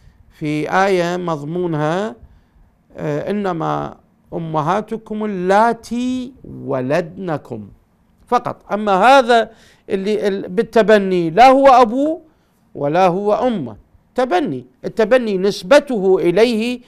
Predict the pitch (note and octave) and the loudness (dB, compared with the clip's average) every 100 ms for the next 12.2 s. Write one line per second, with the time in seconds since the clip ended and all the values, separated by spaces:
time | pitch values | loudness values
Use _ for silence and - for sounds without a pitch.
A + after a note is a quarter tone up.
0 | _ _ F#3 F#3 F#3 F3 F3+ A#3 A#3 F#3+ | _ _ -4 -2 0 -2 0 2 0 0
1 | F3+ F3 D#3 D#3+ D3 - _ _ D#3+ C#3+ | -6 -4 -4 -6 -8 -12 _ _ -12 -2
2 | G#3+ A3 - F3 F#3+ G3+ A3 A3+ A3+ _ | 2 2 4 2 2 2 0 0 -6 _
3 | _ _ _ - D#3+ F3+ G#3+ G3+ F3+ F#3+ | _ _ _ -2 4 6 4 2 2 2
4 | F3+ F#3+ G#3 F#3 D3+ D3 F#3 A3 A3 F#3 | 2 -2 -2 -2 0 2 4 4 2 0
5 | E3+ D3 D3+ G3+ A3+ F3+ E3 D3 F#3+ A3 | -4 0 4 4 2 -2 -2 2 2 0
6 | A#3 A#3 - _ _ _ _ _ - E3 | -4 -8 -12 _ _ _ _ _ -8 -4
7 | D#3+ - - G3 A#3 G#3+ F3 - F3+ G#3 | -4 -6 2 4 6 4 0 0 0 2
8 | G#3 A3 F#3 C3 C#3+ D#3 D3 F#3 G#3+ A3+ | 0 -2 -4 -4 -6 -6 -4 0 2 2
9 | A3+ A#2 _ _ _ - E3 D#3+ F#3 A3+ | 0 -10 _ _ _ -4 0 4 6 6
10 | G3+ F#3+ F#3+ D#3+ D3+ E3 G#3+ A3 A#3 A#3+ | 2 -2 0 0 2 4 4 4 0 0
11 | A#3+ D#3+ D#3+ G#3 - E3+ F3+ F#3+ F#3 F3 | -2 -2 0 0 0 -2 0 0 0 -2
12 | F3+ F#3 | -6 -12